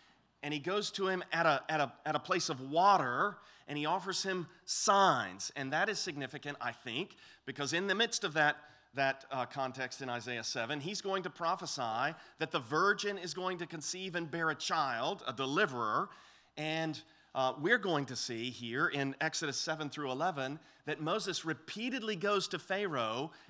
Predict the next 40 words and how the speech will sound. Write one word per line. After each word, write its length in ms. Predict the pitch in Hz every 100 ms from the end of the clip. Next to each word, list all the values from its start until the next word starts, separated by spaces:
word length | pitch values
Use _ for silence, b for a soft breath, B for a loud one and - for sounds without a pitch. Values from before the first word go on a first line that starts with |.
| B
at 280 | - - -
the 80 | 220
water, 720 | 196 220 240 180 113 113 185 - B B B
offering 480 | 151 202 220 202 196
him 340 | 180 185 185 175 B -
signs. 880 | - 208 196 185 131 95 85 - -
So 180 | - 151
I 100 | 151
think 220 | 202 196
that 120 | 180
these 220 | 180 185
themes 560 | - 214 220 214 214 180
that 140 | 180 175
we're 80 |
seeing, 600 | 170 - 190 185 185 185 180 B B
uh, 140 | 123 120
the 100 | 120
hard-hearted 680 | - 170 185 165 180 170 143
king 500 | 170 170 170 170 160 B -
being 200 | 147 131
confronted 600 | 123 110 175 180 190 165
by 140 | 170
the 100 | 160
prophet 460 | - 160 160 165 147
at 140 | 147
the 60 | 139
water, 560 | 143 165 165 165 160 147 B B B
uh, 200 | 117 107 107
being, 320 | 123 139 127 120
being 200 | 139 131
offered 380 | 139 170 180 139
signs, 680 | - 175 165 160 160 156 - B B B
uh, 140 | 120 110 - 131
th-, 120 | 151 147
what 160 | 175
we're 80 | 180
seeing 320 | - 208 196
here 200 | 175 185
in 100 | 165
Exodus 640 | 151 180 156 127 131 -